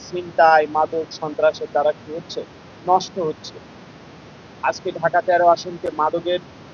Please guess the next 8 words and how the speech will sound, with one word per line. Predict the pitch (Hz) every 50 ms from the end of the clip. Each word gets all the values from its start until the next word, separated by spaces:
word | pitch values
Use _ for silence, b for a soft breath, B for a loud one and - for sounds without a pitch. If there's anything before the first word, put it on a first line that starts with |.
| -
সন্ত্রাসের | - - 165 165 165 - 165 165 - 180 170
অভয়ারণ্য | 147 151 160 175 175 180 175 170 165 160 156 -
বলা | 143 135 135 127 -
হয়। | - - - - - - - - - - - - - - - - - -
মানুষ | - 165 175 185 175 180 - -
নির্বিঘ্নে | 180 175 180 180 190 185 175 185 185
চলাফেরা | - 180 165 165 165 - 185 180 175
করতে | 175 - 185 160 - 185